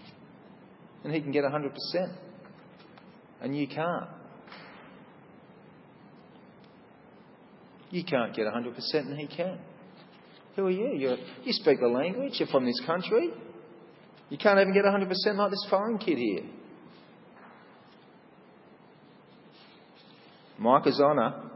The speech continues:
in that moment was used, misused by the teacher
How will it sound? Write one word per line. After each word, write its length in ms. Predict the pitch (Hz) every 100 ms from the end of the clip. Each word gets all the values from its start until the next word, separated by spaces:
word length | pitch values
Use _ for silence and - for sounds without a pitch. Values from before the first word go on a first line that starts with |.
| - - - - - - -
in 140 | 120
that 200 | 127 151
moment 380 | 135 117 107 95 - - -
was 180 | 113 110 -
used, 600 | 147 135 95 - - - - - 113
misused 760 | 131 160 - 123 101 92 95
by 160 | 110 104
the 100 | 107
teacher 440 | 147 127 -